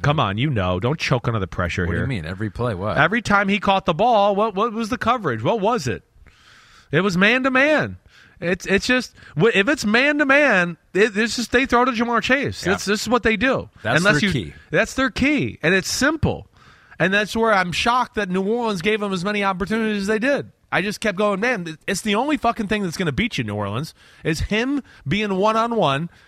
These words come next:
Speaker 1: making a play happen." And, of course, they made the plays happen. You know, so, um,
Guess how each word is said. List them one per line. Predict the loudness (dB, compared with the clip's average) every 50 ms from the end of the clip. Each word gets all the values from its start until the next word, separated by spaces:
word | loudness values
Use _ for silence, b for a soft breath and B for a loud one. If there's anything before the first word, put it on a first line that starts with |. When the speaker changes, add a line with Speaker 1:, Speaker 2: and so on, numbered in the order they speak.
| b b
Speaker 1:
making | -2 0 2 2 2 2 0 -2
a | 0
play | 0 0 0 2
happen." | 0 -2 -2 -4 -8 -10 -12 -12 _ _ _ b b b b b b b b
And, | -2 -2 0 0 0 0 -2 -2 -4 -4 -8 -10 _ _ _ _ _ _ _ -4
of | -4 -2
course, | 0 -2 -2 -2 -4 -8 -16 _ _
they | -6 -2 -2 0
made | 0 0 0 0
the | 0
plays | 0 2 2 2 0 0
happen. | -2 -2 -2 -4 -8 -12 -12 -12 _ b -20 b b b b b b b
You | -6 -4
know, | -4 -4
so, | -4 -2 -2 0 0 0 -2 -2
um, | 0 0 2 2 2 2 0 -2 -4 -8 -10 -12